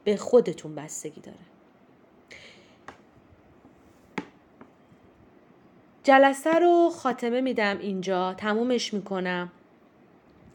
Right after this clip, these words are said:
و اینکه امیدوارم بعد از این جلسه برید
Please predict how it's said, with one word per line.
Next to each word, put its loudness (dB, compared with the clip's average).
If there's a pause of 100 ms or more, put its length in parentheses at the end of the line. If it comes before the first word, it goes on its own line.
(180)
و 0
اینکه 2 (320)
امیدوارم 4
بعد 2
از 2
این 0
جلسه 0 (300)
برید 6